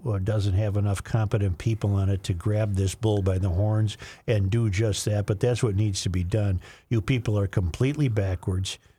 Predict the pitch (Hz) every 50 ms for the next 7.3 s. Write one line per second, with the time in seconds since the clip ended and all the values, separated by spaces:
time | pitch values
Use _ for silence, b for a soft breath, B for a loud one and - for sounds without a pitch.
0 | - - - 110 92 80 113 135 143 139 131 127 123 120 123 123 117 - - 123
1 | 120 117 107 101 113 107 98 101 101 95 95 95 B B B B B 120 110 107
2 | 110 107 101 104 - - 135 131 127 120 120 113 120 135 139 143 131 117 95 85
3 | 90 - - 101 - - 110 98 - - 87 78 104 113 95 87 104 95 98 101
4 | 98 98 95 90 90 87 82 - 104 92 92 90 87 82 92 98 92 92 95 95
5 | 92 B B B B B - 120 110 107 104 98 - 107 95 98 - - 127 120
6 | 117 120 120 117 110 B B B B - 110 104 104 110 117 117 110 95 98 107
7 | 104 90 104 98 98 90